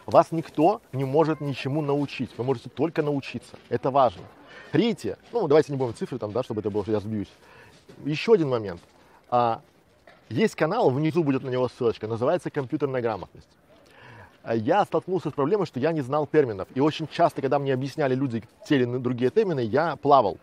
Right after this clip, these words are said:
Но я делал при этом такую классную мину, типа, «Да-да, я все понимаю, конечно, там, да, конверсия, да, ну, легко понимаю, что там, да,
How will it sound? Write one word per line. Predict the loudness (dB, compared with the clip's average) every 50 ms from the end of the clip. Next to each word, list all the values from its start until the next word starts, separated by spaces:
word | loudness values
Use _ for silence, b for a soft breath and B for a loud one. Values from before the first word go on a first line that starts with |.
| _ _ _ -4
Но | 0
я | 2 4 4
делал | 4 4 4 2
при | 2 0
этом | -2 -2 -2
такую | -2 -2 -2 -2
классную | 0 0 0 0 0 -4 -6
мину, | -4 -4 -4 -6
типа, | -6 -4 -4 -2
«Да-да, | -2 0 0 2 2
я | 2
все | 2 -2 -4
понимаю, | -4 -4 -4 0 2 2 2 2 _ _ -20 -18 -8
конечно, | -6 -4 -2 -2 -4 -4 -6 -10
там, | -10 -8 -4
да, | -2 -2 -2 -2 B B B B B B
конверсия, | -2 0 4 4 2 2 2 -2 -2
да, | 0 2 0 0 0
ну, | -2 -6 -8 -10 -12
легко | -10 -2 0 0
понимаю, | 0 0 -2 -2 0 0 0 0
что | -2 -6
там, | -8 -6 -2
да, | -2 -2 -2